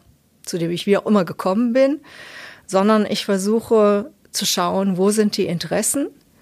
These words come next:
und wie kann ich diese Interessen am besten bedienen. Und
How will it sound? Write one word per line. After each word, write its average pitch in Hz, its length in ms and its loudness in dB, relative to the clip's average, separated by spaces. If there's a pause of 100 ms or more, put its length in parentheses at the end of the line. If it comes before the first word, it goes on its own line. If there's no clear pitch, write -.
(360)
und 190 180 -2
wie 226 140 2
kann 208 220 2
ich 220 120 2
diese 208 300 2
Interessen 196 560 -2
am 180 140 -4
besten 196 440 -4
bedienen. 175 600 -2
Und 170 420 -4